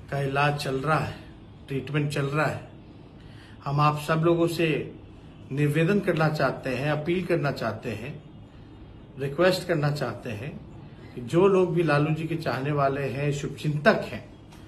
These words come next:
और सभी लोग जो है दुआ कर रहे हैं कि लालू जी जल्द से जल्द जो है ठीक हों।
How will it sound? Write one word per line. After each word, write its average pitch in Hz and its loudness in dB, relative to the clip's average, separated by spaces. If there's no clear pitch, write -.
और 131 -4
सभी 196 4
लोग 165 4
जो 165 6
है 160 4
दुआ 147 6
कर 156 0
रहे 147 0
हैं 151 0
कि 147 -6
लालू 139 0
जी 147 -4
जल्द 139 -2
से 147 -6
जल्द 139 -2
जो 147 0
है 139 0
ठीक 147 -2
हों। 110 -8